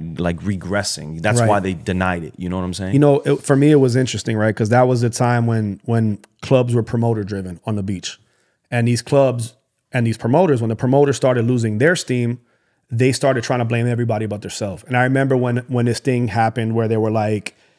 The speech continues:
Speaker 2: you know, "We wanna try out another D J 'cause you've been rocking this room for five years." And instead of me sitting there wanting to be Michael Jordan wearing forty-five, I was like, "I'm taking my twenty-three jersey somewhere else." You know what I'm saying? Like,
Speaker 1: Mm-hmm.
Speaker 2: I'm not gonna sit here and, and try to make, so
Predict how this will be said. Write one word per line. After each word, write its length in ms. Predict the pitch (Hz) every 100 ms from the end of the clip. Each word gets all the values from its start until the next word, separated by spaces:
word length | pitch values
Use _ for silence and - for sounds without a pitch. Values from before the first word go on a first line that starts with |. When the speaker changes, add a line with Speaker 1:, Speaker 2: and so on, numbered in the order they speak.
| _ _ _ _ _ _
Speaker 2:
you 80 | 135
know, 80 | 123
"We 100 | 143
wanna 160 | 160
try 160 | 131 156
out 60 | 131
another 220 | 127 117
D 240 | 107 131
J 200 | 120 113
'cause 200 | 104 113
you've 80 | 113
been 100 | 127
rocking 280 | 123 117 123
this 140 | 113 117
room 180 | 110
for 140 | 101 104
five 320 | - 120 110
years." 400 | 113 113 107 101
And 340 | 104 98 110 _ _ _ _ _
instead 300 | - 120 - 170
of 120 | 131
me 260 | 131 147
sitting 380 | 135 - 143 135
there 420 | 123 117 117 113 113 _ _ _
wanting 260 | 131 127 127
to 100 | 120
be 160 | 120 120
Michael 280 | 120 123 123
Jordan 320 | 120 123 117
wearing 220 | 120 113
forty-five, 580 | - 117 113 - 135 123
I 60 |
was 100 | 117
like, 80 | 110
"I'm 80 | 110
taking 260 | - 127 117
my 80 | 107
twenty-three 460 | - 120 113 117
jersey 280 | 110 110 101
somewhere 280 | 113 104 110
else." 280 | 117 90 -
You 80 | -
know 60 | 120
what 60 |
I'm 40 | 113
saying? 300 | 123 120 110
Like, 120 | 110
Speaker 1:
Mm-hmm. 80 | 98
Speaker 2:
I'm 80 | 131
not 160 | 143 117
gonna 140 | 123
sit 280 | - 147 131
here 240 | 120 120
and, 160 | 110 113
and 280 | 131 117 107 - - _ _ _
try 220 | - 139
to 60 | 131
make, 180 | 123 123
so 360 | - 139 127